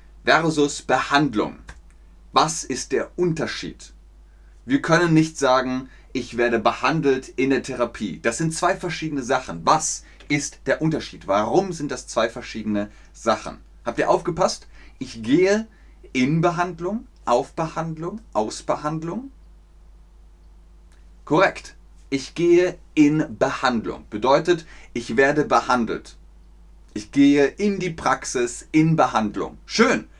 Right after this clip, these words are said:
Sehr, sehr gut. Therapie heißt, es dauert. Es geht langfristig über mehrere Tage, Wochen, Monate, Jahre.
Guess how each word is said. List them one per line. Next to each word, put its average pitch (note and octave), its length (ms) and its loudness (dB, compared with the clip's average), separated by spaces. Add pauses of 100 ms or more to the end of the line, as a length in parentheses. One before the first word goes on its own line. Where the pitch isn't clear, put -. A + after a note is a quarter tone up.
(300)
Sehr, E3 320 2
sehr D#3+ 120 4
gut. A#2+ 240 -2 (1300)
Therapie E3 600 2 (760)
heißt, A2 520 0 (920)
es - 280 -8
dauert. B2+ 560 0 (500)
Es G2+ 200 -4
geht G#2 200 -4
langfristig D3+ 1000 -2
über G#2 240 -4
mehrere C#3 720 2
Tage, G#2+ 640 2 (200)
Wochen, A#2+ 720 2 (160)
Monate, C3 840 2 (160)
Jahre. F#2+ 840 0